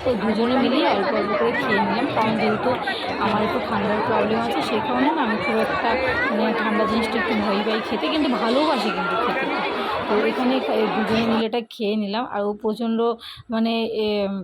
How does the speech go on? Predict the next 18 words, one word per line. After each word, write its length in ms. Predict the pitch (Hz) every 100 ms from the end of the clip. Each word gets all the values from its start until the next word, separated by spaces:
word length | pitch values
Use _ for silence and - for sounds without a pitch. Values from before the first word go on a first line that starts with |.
| 175 - _ _ _ _ -
ক্ষেপে 280 | - 247 277
গিয়েছিল, 520 | 247 226 - 226 220
যেহেতু 260 | 214 214
এতক্ষণ 400 | 214 180 208 240
দাঁড়িয়ে 240 | 208 190 202
থাকতে 240 | 196 -
হলো। 220 | 208 196 269 - - - -
তারপর 460 | 226 226 240 254 233 -
কি 160 | 247
আর 140 | 214 190
করবো? 280 | 196 196 269
তো 60 |
আমি 100 | 320
বললাম, 300 | 285 294 294
"না, 160 | 285 269
আমার 220 | 247 254
জন্য 220 | 254 254
একটু 240 | 247 -